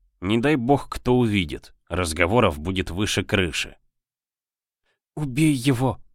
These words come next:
«Убей!» прохрипела мне в лицо женщина и вдруг стала похожей на медузу Горгону, только змей вокруг головы не хватает.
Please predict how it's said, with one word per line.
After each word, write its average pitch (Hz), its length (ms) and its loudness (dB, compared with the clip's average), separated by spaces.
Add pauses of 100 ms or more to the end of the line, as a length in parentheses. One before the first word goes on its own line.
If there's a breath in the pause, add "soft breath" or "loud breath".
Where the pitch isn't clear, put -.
(120)
«Убей!» 170 540 6 (800)
прохрипела 95 560 0
мне 95 240 2
в 85 80 -4
лицо 95 320 -2
женщина 127 560 0 (240 loud breath)
и 110 80 -4
вдруг 120 300 0
стала 139 320 2
похожей 131 500 2
на 113 160 4
медузу 113 420 2
Горгону, 104 640 2 (280)
только 92 300 0
змей 104 300 2
вокруг 85 360 -2
головы 90 360 2
не 92 140 0
хватает. 85 640 -2